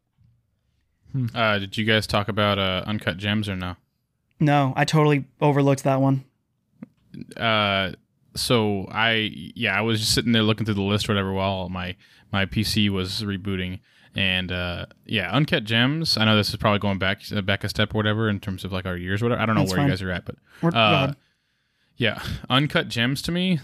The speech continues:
Speaker 2: like, I absolutely loved that movie. Like that, uh, and plus it, like, kind of made it cool because, like, that was the first, uh, not the first, but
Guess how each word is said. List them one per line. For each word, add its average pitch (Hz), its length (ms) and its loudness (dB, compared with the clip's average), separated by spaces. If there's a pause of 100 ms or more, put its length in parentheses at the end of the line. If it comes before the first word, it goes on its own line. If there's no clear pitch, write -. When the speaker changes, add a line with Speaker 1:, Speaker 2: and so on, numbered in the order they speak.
Speaker 2:
like, 98 280 -2
I 120 240 2
absolutely 98 560 -6
loved 92 400 -2
that 123 160 2
movie. 135 420 0
Like 101 220 -4
that, 98 280 0
uh, 90 40 -8
and 110 500 2
plus 175 220 0
it, - 20 -6
like, 113 160 0
kind 123 180 0
of 104 80 0
made 110 120 2
it - 80 -6
cool 117 160 -2
because, 104 280 0
like, 98 140 -6
that 107 120 2
was 101 160 0
the 101 60 -8
first, 104 340 -2 (100)
uh, 110 100 -2
not 107 120 0
the 95 60 -10
first, - 280 -12
but - 140 -8